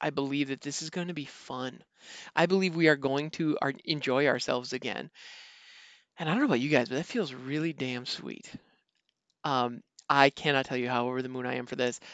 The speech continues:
I think Spark Hunter Masticore is gonna be one of my new favorite. Like, this thing's my jam. I'm putting it in all of my decks ever. Like, uh, uh, seriously. And then Master Time, I do believe it's just, it, it's great. There's, there are a lot of fun ways that you can use it.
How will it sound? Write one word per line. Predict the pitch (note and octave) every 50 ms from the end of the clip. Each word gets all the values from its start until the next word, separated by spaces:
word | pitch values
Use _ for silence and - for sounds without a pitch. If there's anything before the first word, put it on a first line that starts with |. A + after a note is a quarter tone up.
| - - - _ -
I | C#3+ C#3+
think | D3 E3 D3+ -
Spark | - - D3+ - -
Hunter | D#3+ D3
Masticore | C#3 B2+ B2 C3 - - C#3+ - D3 C#3+
is | C#3+ C3+
gonna | C#3 C3 C3
be | B2 C3
one | B2+ B2+ B2+
of |
my | C3 B2
new | B2+ B2
favorite. | A#2+ - C3+ B2+ B2+ B2+ C3 B2 - _ _ _ _ _ - -
Like, | D3 C#3+ C#3+ C#3
this | D3+ D3 -
thing's | D#3 C#3 B2+
my | C#3 B2+
jam. | B2 C3+ B2+ B2+ B2+ B2 B2 - - - - -
I'm | - C#3
putting | F3 F3+ E3+ D#3+
it |
in | C#3+ C3+
all | B2+ B2+
of | B2 A#2+
my | B2+ A#2+
decks | B2 A#2+ A#2 -
ever. | B2 A#2+ B2 - B2 - _ _ _ _ _ _ _ _ _ -
Like, | - D3+ C#3 B2+ - - -
uh, | - - -
uh, | - - - - -
seriously. | E3 - E3 C#3+ C3 B2 B2 B2+ A#2+ A#2+ _ - - - - - - _ -
And | - D#3 D3
then | C#3+ C#3 C3+ C3+ C3 B2+ B2+ - - -
Master | D3 C#3+ C#3 C3+ - C3+
Time, | - C3+ C3 B2 B2 B2+ -
I | - C3+ C3+ C3 C3 B2+ B2+ -
do | - C#3 C3+ C3
believe | B2+ B2 C3 B2+ B2+ B2+ B2 B2 A#2+ - - _ _ _ _ _ _ _ _ _ _ _ _ _
it's | - G3+ - -
just, | C#3+ B2 - _ _ -
it, | - E3 - _
it's | - -
great. | - - D#3 F3+ - _ _ _ _ _ -
There's, | D3 D3+ D3 C#3+ C#3
there | C#3+ C#3+ D3 D3 C#3+
are | C#3
a | C3+
lot | C3+ C3+ B2+ C3 C3+ C#3
of | - C#3+ C#3 C3 - - _ _
fun | - - - - C3+ C3 C#3 C#3+
ways | C3+ C3 C3 B2+ C#3
that | -
you | D3 C#3+
can | C#3 C3+
use | C3+ C#3 C#3
it. | C3 - -